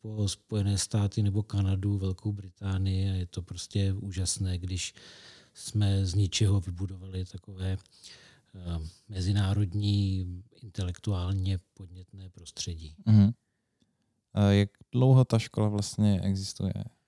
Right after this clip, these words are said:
Speaker 1: Škola získala akreditaci někdy v roce dva tisíce šest, tu první, a
Speaker 2: Mhm.
Speaker 1: pak s,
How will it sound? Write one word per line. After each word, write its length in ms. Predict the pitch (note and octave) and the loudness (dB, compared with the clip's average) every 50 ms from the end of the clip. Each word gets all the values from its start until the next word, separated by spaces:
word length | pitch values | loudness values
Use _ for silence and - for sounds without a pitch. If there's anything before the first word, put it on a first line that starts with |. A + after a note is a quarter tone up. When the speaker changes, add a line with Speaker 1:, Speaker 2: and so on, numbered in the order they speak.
| _ _ _ _ _ _ _ _ _ _ _ _ _ _ _ _ _ _ _ _ _ _ _ - | _ _ _ _ _ _ _ _ _ _ _ _ _ _ _ _ _ _ _ _ _ _ _ -16
Speaker 1:
Škola 500 | - - B2+ C3 C3+ C#3 C#3+ C#3+ C3+ A#2 A#2 A2+ G#2 G2 F#2+ F#2+ _ _ _ - A2 A2+ G2 | -2 4 6 8 8 8 8 6 4 2 0 -6 -8 -10 -14 -18 _ _ _ -12 -10 -10 -8
získala 600 | F#2 F2+ G2 F#2+ - - C3 B2+ B2+ A#2+ G#2+ F2+ F2+ F#2 - | -6 -6 -6 -6 -4 -2 0 2 2 2 0 -2 -6 -12 -14
akreditaci 760 | - - - B2 A#2 G#2 G#2+ G#2 - A2+ G#2 - - B2 A2+ | -14 -8 -4 -2 -2 -2 -2 -2 -4 -4 -6 -2 -2 0 0
někdy 260 | A2 G2+ G#2 G#2+ A#2 | 0 0 2 0 0
v 80 | G#2 G2+ | 0 0
roce 240 | G2+ F#2 - - | -2 -4 -2 -2
dva 160 | A2 G2+ G2 F2+ | -2 -2 -2 -2
tisíce 440 | - G#2 - - A2 G2+ - A2+ | -2 -4 -4 -4 -4 -4 -4 -4
šest, 440 | F#2+ - - G#2 G2 G2 G#2+ G2+ - | -2 -2 -2 0 0 0 0 -2 -4
tu 120 | - - G#2+ | -6 -8 -6
první, 600 | - A2 G#2+ G2+ G2 A2 A2 A2+ A2+ A2+ A2+ G#2+ | -2 0 0 0 2 2 2 4 4 2 2 2
a 60 | G2 | 2
Speaker 2:
Mhm. 140 | G2+ G2+ G2+ G2 G2 | 4 4 4 4 2
Speaker 1:
pak 220 | - _ - - F#2 | 0 _ -12 -10 -6
s, 280 | F2 - - - - | -4 -4 -4 -2 -2